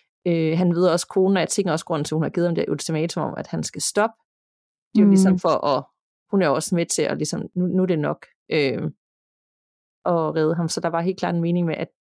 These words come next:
Speaker 1: den ikke skulle klikke den pistol, så han fik det liv, og også det gode, selvom han har oplevet alt det dårlige.
Speaker 2: Det tænker jeg altså også.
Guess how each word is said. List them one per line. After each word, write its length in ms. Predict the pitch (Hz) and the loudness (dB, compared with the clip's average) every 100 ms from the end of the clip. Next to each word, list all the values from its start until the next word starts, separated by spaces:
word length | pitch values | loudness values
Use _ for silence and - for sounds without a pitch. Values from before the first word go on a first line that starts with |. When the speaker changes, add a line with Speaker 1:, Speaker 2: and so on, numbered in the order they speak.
| _ - | _ -2
Speaker 1:
den 160 | 185 - | 0 0
ikke 200 | 214 202 | -2 -2
skulle 180 | - 208 | -2 -2
klikke 240 | - 208 | -2 -2
den 180 | 185 175 | -2 -2
pistol, 380 | 185 - 185 160 | -4 -2 -2 -2
så 120 | 180 | -4
han 160 | 170 165 | -4 -4
fik 180 | 196 196 - | -4 -4 -2
det 100 | 180 | -2
liv, 260 | 180 180 - _ _ _ _ _ _ _ _ | 0 -2 -6 _ _ _ _ _ _ _ _
og 320 | 170 - - | -2 -2 0
også 200 | 190 - | 0 0
det 120 | 208 202 | -2 0
gode, 300 | 170 156 175 | 0 0 0
selvom 320 | 190 156 165 | -2 -2 -2
han 160 | 170 | -2
har 60 | 170 | -2
oplevet 480 | - 165 - 180 175 - _ _ _ _ | -4 -6 -2 -2 -4 -10 _ _ _ _
alt 220 | 170 170 180 | -8 -6 -6
det 120 | 170 | -4
dårlige. 340 | 165 175 - - _ _ _ _ _ _ _ _ _ - | -2 -2 -4 -8 _ _ _ _ _ _ _ _ _ -4
Speaker 2:
Det 120 | 185 | -2
tænker 340 | 208 185 185 | 2 4 4
jeg 180 | 180 170 | 4 2
altså 240 | - - | 0 -2
også. 280 | 170 175 - | -2 -4 -8